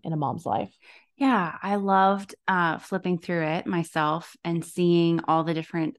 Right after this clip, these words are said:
Speaker 2: topics. And I love that point of,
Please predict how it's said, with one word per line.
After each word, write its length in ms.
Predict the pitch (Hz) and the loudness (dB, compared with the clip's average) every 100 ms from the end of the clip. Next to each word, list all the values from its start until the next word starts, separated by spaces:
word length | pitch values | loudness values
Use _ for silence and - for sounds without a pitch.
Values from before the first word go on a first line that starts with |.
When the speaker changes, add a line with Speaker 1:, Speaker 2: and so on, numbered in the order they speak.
| _ | _
Speaker 2:
topics. 720 | - 170 170 151 147 - - - - - - | -6 -4 -2 -4 -6 -12 -20 -20 -20 -20 -6
And 140 | 180 185 | 0 2
I 80 | |
love 340 | 175 175 180 170 | 4 4 4 2
that 240 | 170 - | 0 -2
point 400 | - 180 170 - | -4 0 0 0
of, 340 | 156 156 156 | -2 -2 -4